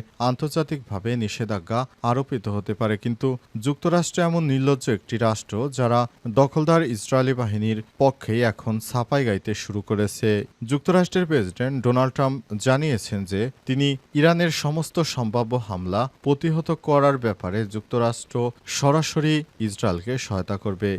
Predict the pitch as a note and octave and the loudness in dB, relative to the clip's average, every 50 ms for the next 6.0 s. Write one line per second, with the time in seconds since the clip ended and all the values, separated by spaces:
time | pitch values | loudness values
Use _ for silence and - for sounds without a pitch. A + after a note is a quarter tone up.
0 | G2 G2 F#2+ - - - A2 G#2+ G#2+ A2 A2 A2 - _ - - - - C#3+ C#3 | -6 -8 -12 -8 -2 0 2 4 4 4 2 2 -4 _ -12 -8 -2 2 2 2
1 | C3 - E3 D#3+ E3 D#3+ D3 D#3+ D#3+ D#3+ - - A2 G#2 G#2 - B2+ A2 G2 F2+ | 2 2 2 2 2 2 2 0 -2 -2 -2 -4 -4 -4 -2 -2 0 0 0 2
2 | F#2 G#2+ A#2+ B2+ A2 - A2+ G#2+ A2+ A#2 A#2+ A#2+ A#2+ A#2+ - _ _ - G#2 A2 | 2 0 0 0 -2 -2 -2 -2 -2 -2 0 0 0 -2 -4 _ _ -4 2 4
3 | B2+ C3+ C#3 D3+ D#3 D#3 D3+ C#3+ E3 D#3 D#3+ D#3 C#3+ - - D3+ C#3 - - D#3+ | 4 6 4 4 0 0 0 0 -2 0 0 0 -2 -4 -6 -8 -8 -4 -4 -4
4 | D3+ - D3+ C#3 D#3 C3+ C#3 C3+ B2 A#2+ A2+ G2 F#2+ F2+ - - A2 A2 A2 G#2+ | -2 -2 -4 -4 -2 -2 0 0 0 0 0 -2 -2 -4 -4 -2 -2 0 0 0
5 | G#2+ - - A#2+ A#2+ B2 A#2 G#2 F#2 - - G#2+ G#2 F#2+ F2+ - - - A2 | -2 -2 -2 -2 0 0 0 -2 -2 -4 -2 0 0 0 -2 -2 -4 -2 -2